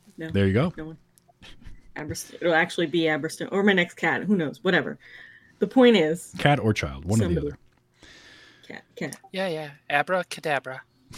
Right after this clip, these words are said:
Speaker 2: But
Speaker 1: I
Speaker 2: yes.
Speaker 1: wanna reach out and grab you.
Speaker 2: It's a great movie. Uh, it really is. It really is a good movie.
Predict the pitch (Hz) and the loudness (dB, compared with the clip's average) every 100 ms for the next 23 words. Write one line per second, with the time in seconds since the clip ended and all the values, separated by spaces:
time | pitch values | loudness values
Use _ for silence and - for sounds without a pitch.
0 | - - - _ _ _ _ _ - - | -20 -20 -20 _ _ _ _ _ -20 -2
1 | - 120 107 170 180 214 214 240 226 254 | 6 8 8 4 2 2 2 2 0 0
2 | 226 240 285 254 240 226 214 214 - - | 2 2 0 0 0 0 0 -2 -6 -16
3 | - _ _ _ - 120 104 110 110 131 | -20 _ _ _ -4 -2 0 0 4 4
4 | 143 120 113 104 110 110 - - 87 87 | 4 4 4 4 2 0 -6 -6 -2 0
5 | 85 82 82 - 98 98 113 147 180 98 | 0 -2 -4 -6 -10 -8 8 12 12 10
6 | 76 - 80 104 170 175 131 117 104 95 | 4 -2 -4 8 10 12 10 8 6 4
7 | 87 82 85 | 2 2 0